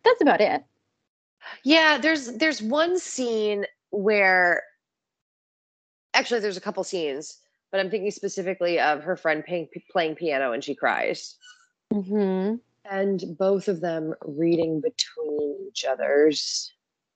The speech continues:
Speaker 2: emotional responses and, like, seeing the truth of each other is supposed to do a lot of the emotional heavy lifting other than talking to each other. But I
Speaker 1: Right.
Speaker 2: think because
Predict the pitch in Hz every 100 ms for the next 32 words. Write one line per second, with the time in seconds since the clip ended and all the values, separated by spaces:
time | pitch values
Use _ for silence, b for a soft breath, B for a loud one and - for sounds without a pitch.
0 | _ _ _ _ _ _ _ _ 202 190
1 | 175 165 175 156 139 143 - 135 135 -
2 | 113 104 - - 156 143 - - 175 165
3 | 156 151 151 143 - 156 147 131 120 131
4 | 120 82 87 - 143 - 160 160 - 151
5 | 147 135 123 113 110 123 143 135 117 117
6 | 131 120 117 113 117 - 180 185 - 135
7 | 135 120 113 - - - 113 - 190 196
8 | 190 220 226 247 262 269 262 b b b
9 | b - 220 202 180 165 160 202 196 240
10 | _ _ - 220 - - - 190 175 170
11 | 170 165 156 -